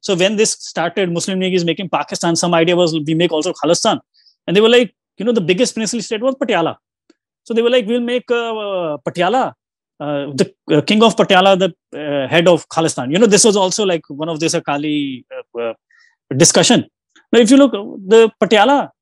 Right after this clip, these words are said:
he basically said, you know, like, "We are Hindus." This is, again, a hundred years ago. This was not even, uh, what do you say, a shocking thing.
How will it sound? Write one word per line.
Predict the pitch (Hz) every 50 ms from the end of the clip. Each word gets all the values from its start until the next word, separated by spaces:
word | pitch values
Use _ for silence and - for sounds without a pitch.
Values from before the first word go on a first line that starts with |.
| _ _ _ _ _ _ _ _
he | - 220 262 285
basically | 302 254 240 269 320 302 294 294 - -
said, | 285 285 262 240 - _ _ _ _ -
you | 196
know, | 233 247 247
like, | 226 208 226
"We | 254 254
are | 202 220
Hindus." | 226 214 233 226 - - _ _ _ _ _ _ _ _ _ _ _ _ _ _ _ - 139
This | 180 196 - 311
is, | 285 294 262
again, | 240 311 277 190 - _ - 220
a | - -
hundred | 135 165 196 240 311 311
years | 311 302 277 196 175 180
ago. | 147 165 175 226 247
This | 214 220 - 262 254
was | 190 156 143 147
not | 190 226 - 262
even, | 269 285 294 294 294 269 - _ _ _ _ _ _ _ _ _ -
uh, | 196 202 208 208
what | 196 - 175 175 202
do | 175 247
you | 233 -
say, | - 269 262 214 208 -
a | 160
shocking | - - 214 214 214 311 320 294
thing. | 226 285 214 -